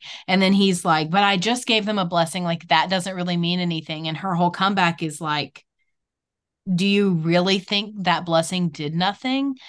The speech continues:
That kid who's dragon marked now, do you really think they're gonna grow up to become a tavern owner or a farmer? No, they're gonna be destined for greater things now because of what you've done."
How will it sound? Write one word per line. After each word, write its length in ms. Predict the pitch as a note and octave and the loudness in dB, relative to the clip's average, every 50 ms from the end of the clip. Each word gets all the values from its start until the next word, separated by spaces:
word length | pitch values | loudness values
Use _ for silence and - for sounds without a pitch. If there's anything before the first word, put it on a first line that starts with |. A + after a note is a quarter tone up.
| - - - | -20 -14 -6
That 300 | F#3 G3 F#3+ F#3+ D3+ F#3 | -2 0 0 0 0 -4
kid 420 | - - - G#3+ A3 G#3+ F#3+ E3+ D#3+ | -8 -6 -2 0 0 2 0 -2 -2
who's 280 | E3 F#3 F3 D#3+ D#3+ | -2 -4 -4 -4 -6
dragon 560 | D#3+ E3 - - D#3+ D#3 F#3 A3 G#3+ G3+ E3+ D#3 | -10 -8 -4 0 0 2 2 2 0 0 -2 -2
marked 460 | D#3 D3 B2+ G2 G#2 - - - F#3 | -4 -6 -8 -8 -8 -12 -10 -6 -2
now, 500 | F3 D#3 D3 C#3 C#3 D3+ D3+ E3 E3+ E3 - - - - _ - | -2 0 2 2 2 2 2 2 0 0 -4 -16 -20 -20 _ -6
do 100 | - F#3 | -4 -2
you 140 | G3 G#3+ G3+ | 0 0 2
really 260 | G3 G3 G3 G#3 G#3 | 2 2 2 2 0
think 240 | G#3+ - G#3+ G#3 F3 | 0 -2 -4 -2 -2
they're 120 | G#3 G3+ | -4 -2
gonna 200 | F#3+ G#3 G3+ F#3+ | -2 -2 -2 -2
grow 260 | F3 F3+ F3 E3+ E3+ | -2 0 2 2 4
up 200 | E3+ F3+ G3+ - | 4 2 0 -2
to 80 | - F#3+ | -8 -8
become 320 | F#3+ F#3 - F#3 F3+ E3+ | -8 -6 -4 -4 -2 -2
a 40 | E3+ | -4
tavern 520 | D#3+ - - D#3 C#3+ D3+ E3 E3+ F3 F#3 | -4 -6 -6 -6 -4 -4 -4 -4 -4 -4
owner 440 | G3 F#3+ F#3 F#3 G3 G3+ G3 G3 G#3+ | -2 -4 -4 -4 -4 -4 -4 -4 -2
or 180 | F3 F#3 E3+ D#3+ | -2 0 0 -2
a 60 | D3 | -2
farmer? 600 | D3 - D#3+ D#3+ E3 E3+ F3 G#3 A#3 B3+ C4+ C4+ C4 _ _ _ - - _ - | -6 -8 -6 -2 -2 -2 0 0 0 -2 -2 -4 -6 _ _ _ -20 -18 _ -2
No, 320 | C4+ G4 A4 - E3+ E3 | 0 2 2 2 0 0
they're 180 | F3 G3 G#3 A3+ | 0 -2 -2 -2
gonna 160 | A#3 D#4+ D#4 | -2 -2 0
be 140 | C#4 C#4 A3+ | 0 0 -2
destined 560 | F3+ F#3+ G3 G#3 G#3+ - - - A#3+ A3+ A3 | -2 -4 -4 -4 -4 -6 -8 -6 -6 -6 -6
for 160 | - - G#3 | -6 -8 -8
greater 360 | F#3+ F3 F#3+ F3+ G3 A3 G#3+ G3 | -6 -2 -2 0 0 0 -2 -4
things 460 | - - G3 A3+ C4 C4+ C4+ B3+ - | -4 -4 -2 -2 0 -2 -2 -2 -4
now 300 | F3 D#3 D3+ C#3 C#3 E3 | -4 -2 -2 0 0 0
because 420 | F3 F#3 F3 - - G#3+ A3 - | 0 -2 -4 -4 -4 -4 -4 -2
of 140 | A3 F#3+ E3+ | -4 -4 -2
what 220 | F3+ F3+ F3+ - | 0 0 0 0
you've 440 | F#3 E3 E3 E3+ F#3 G#3+ A3 F#3+ F3 | -2 -4 -4 -2 -2 -2 -4 -6 -4
done." 540 | E3+ D3+ C#3 - - - G1+ - - - - | -4 -2 -2 -2 -2 -4 -8 -12 -14 -16 -18